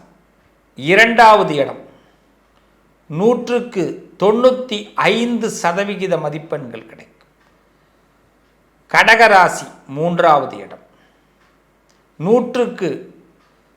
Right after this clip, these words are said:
தொண்ணூறு சதவிகித லாபம் கிடைக்கும். சிம்ம ராசி நான்காவது இடம், நூற்றுக்கு எண்பத்தி ஐந்து சதவிகித இடம் கிடைக்கும். மேஷ ராசி ஐந்தாவது இடம்,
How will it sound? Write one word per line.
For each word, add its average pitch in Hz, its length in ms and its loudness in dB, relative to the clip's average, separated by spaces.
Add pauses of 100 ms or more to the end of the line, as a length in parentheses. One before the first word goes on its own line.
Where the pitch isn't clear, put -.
(180)
தொண்ணூறு 254 640 2
சதவிகித 185 640 -4
லாபம் 117 440 -10
கிடைக்கும். - 360 -20 (840)
சிம்ம 226 420 2
ராசி 185 440 4 (360)
நான்காவது 175 840 2
இடம், 117 300 -10 (560)
நூற்றுக்கு 226 640 -2
எண்பத்தி 214 840 -2
ஐந்து 202 500 -2
சதவிகித 165 600 -8
இடம் 117 280 -12
கிடைக்கும். - 340 -20 (800)
மேஷ 185 420 2
ராசி 165 560 4 (240)
ஐந்தாவது 147 720 -2
இடம், 110 420 -10